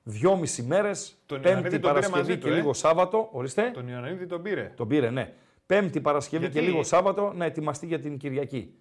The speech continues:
Speaker 1: Γιατί πήρε τον Ιωαννίδη;
Speaker 2: Τον βάλει λίγο έτσι να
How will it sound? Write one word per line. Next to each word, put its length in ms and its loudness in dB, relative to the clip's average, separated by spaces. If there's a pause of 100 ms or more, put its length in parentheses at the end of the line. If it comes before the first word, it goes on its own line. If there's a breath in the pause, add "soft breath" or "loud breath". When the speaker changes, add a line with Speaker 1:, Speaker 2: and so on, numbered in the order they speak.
(140)
Speaker 1:
Γιατί 280 -6
πήρε 240 0
τον 220 -4
Ιωαννίδη; 520 -2
Speaker 2:
Τον 140 -8
βάλει 260 -4
λίγο 220 -6
έτσι 200 -8
να 120 -10